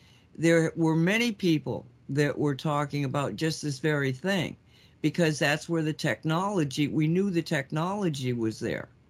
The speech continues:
to do it. It was his credentials.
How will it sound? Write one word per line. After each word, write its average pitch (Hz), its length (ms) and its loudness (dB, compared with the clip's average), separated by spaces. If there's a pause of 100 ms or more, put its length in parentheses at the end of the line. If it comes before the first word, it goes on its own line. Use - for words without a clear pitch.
(500)
to 143 140 0
do 127 280 0
it. - 120 -8 (360)
It 165 160 4
was 151 440 2 (140)
his 202 360 4
credentials. 156 1160 2